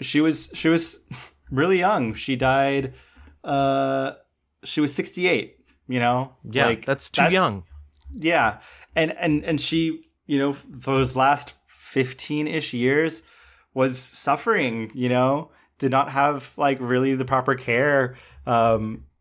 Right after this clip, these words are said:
Speaker 1: you know, I, and, and my God, like, and this is fucking Rita Hayworth, who has all
Speaker 2: I know.
Speaker 1: the access to all the things.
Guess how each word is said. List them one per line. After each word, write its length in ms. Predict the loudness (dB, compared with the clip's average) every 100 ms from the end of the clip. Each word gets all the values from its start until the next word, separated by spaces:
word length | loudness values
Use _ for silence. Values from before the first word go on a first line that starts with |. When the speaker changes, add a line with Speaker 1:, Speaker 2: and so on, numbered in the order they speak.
| _ _ _ -8
Speaker 1:
you 140 | -6
know, 300 | -4 -4 -4 -2
I, 100 | 0
and, 360 | 0 -2 -4
and 180 | -4 0
my 180 | 2 2
God, 320 | 2 0 2
like, 200 | -2 -2
and 100 | -4
this 100 | -4 -4
is 120 | -2
fucking 320 | -2 0 -2
Rita 240 | 0 0
Hayworth, 500 | 0 0 0 -2 -4
who 80 | -2
has 300 | 0 0 0
all 260 | 0 2 4
Speaker 2:
I 120 | 4
know. 180 | 4 2
Speaker 1:
the 60 | 2
access 800 | -2 -2 0 2 2 0 -4 -6 -20 -20 _ -6
to 180 | -2
all 200 | 2 2
the 100 | 2
things. 640 | 0 0 0 -2 -6 -6